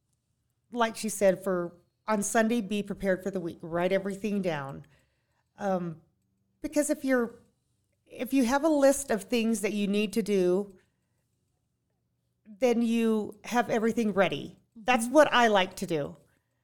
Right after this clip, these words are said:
Speaker 1: That's, that's good. That, that's really good advice, I think, for young mothers or for mothers in general,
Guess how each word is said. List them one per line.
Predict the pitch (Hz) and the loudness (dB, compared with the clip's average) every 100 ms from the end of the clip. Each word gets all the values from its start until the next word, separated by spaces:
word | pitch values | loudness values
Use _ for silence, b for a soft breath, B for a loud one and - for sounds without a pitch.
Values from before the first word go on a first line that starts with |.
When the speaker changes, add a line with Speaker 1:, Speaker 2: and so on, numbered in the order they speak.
| _ _ _ _ _ - | _ _ _ _ _ -4
Speaker 1:
That's, | 254 - 220 190 | -4 -2 -8 4
that's | 285 285 | 4 4
good. | 226 302 - | 0 0 2
That, | 214 | 2
that's | 262 269 | 4 2
really | 233 262 262 | 4 4 4
good | 240 | 4
advice, | 214 175 185 151 147 | 0 2 2 2 -2
I | - 196 | -2 -2
think, | 196 180 180 | 0 -2 -4
for | - 208 190 175 165 - _ _ _ _ 208 | -4 2 4 4 0 -6 _ _ _ _ -16
young | 190 214 208 208 | 0 2 2 2
mothers | 196 196 190 196 202 | 2 4 2 0 0
or | 208 208 | 2 2
for | 196 196 | 2 -2
mothers | 185 190 190 190 185 | 2 2 2 2 0
in | 180 | -2
general, | 180 170 170 165 170 165 | 0 0 2 2 0 -4